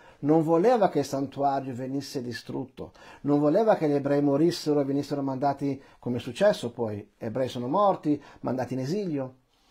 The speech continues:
Quando lui ha capito dove t-, mirava questo profeta, dove stava andando a finire, ha voluto ucciderlo perché lui non dica la profezia. Perché una volta che un profeta dice una profezia diventa più difficile cancellarla.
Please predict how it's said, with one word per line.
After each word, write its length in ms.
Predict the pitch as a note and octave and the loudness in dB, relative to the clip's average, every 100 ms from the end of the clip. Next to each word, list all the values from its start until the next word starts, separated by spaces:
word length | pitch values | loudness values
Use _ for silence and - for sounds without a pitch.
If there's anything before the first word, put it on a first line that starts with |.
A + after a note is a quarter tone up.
| - _ _ | -20 _ _
Quando 400 | - C4 D#4 D4+ | 8 10 10 10
lui 180 | D4 D4+ | 12 12
ha 80 | C#4 | 12
capito 920 | B3 - C#4+ D4 - G3+ C#3 A#2 - | 10 10 8 8 10 12 12 8 0
dove 480 | D3 G#3 B3+ A#3+ - | 4 10 12 12 8
t-, 120 | - | 4
mirava 760 | G3 G#3 G#3 B3 C4 G3+ D3+ C3 | 2 6 10 10 10 10 8 6
questo 220 | F3+ F3+ | 0 -2
profeta, 300 | E3+ E3 F3+ | -2 -2 2
dove 260 | E3 B3+ B3 | 8 8 8
stava 220 | A#3 G#3+ | 6 6
andando 300 | G#3+ B3 A#3 | 6 6 4
a 40 | |
finire, 500 | F#3 A3 A#3 E3 E3 - - - - | 4 4 6 6 4 -2 -20 -14 4
ha 160 | G#3 | 8
voluto 340 | G3+ C4+ D4 B3+ | 8 8 8 8
ucciderlo 920 | A#3 D4 F4 C#4+ G3 D3+ D#3+ F#3 - _ _ _ _ - - - | 10 12 12 12 10 10 6 4 -6 _ _ _ _ -20 -20 -6
perché 280 | - F#3+ G#3 | 0 2 4
lui 120 | A3+ | 4
non 180 | G#3+ G3 | 2 2
dica 180 | A#3 A3 | 2 4
la 100 | G3 | 2
profezia. 680 | F3 D#3 D3+ F#3 D#3+ G#2 - _ _ _ _ _ _ _ _ _ _ _ | 2 -6 -4 0 2 0 -4 _ _ _ _ _ _ _ _ _ _ _
Perché 200 | D3 D#3 | -4 0
una 140 | D3+ | 6
volta 280 | D#3+ B3+ A#3 | 8 8 6
che 100 | F#3+ | 0
un 60 | F#3 | -2
profeta 460 | F3 E3+ A#3 G3 | -2 2 2 2
dice 400 | D3 D3 C#4+ - | -2 6 6 6
una 140 | F#3+ F3+ | 0 -2
profezia 480 | F#3+ A3 - C#4 G#3+ | -2 -4 0 2 2
diventa 380 | G#3 A#3 A#3 | 2 2 2
più 140 | A#3 A#3 | -2 -2
difficile 540 | A3 G#3 A#3+ - C#3 | -2 0 -2 -2 -6
cancellarla. 800 | C3+ C3 A#2 A#2+ G#2+ F#2+ F2 E2+ | -6 -6 -6 -6 -6 -8 -12 -16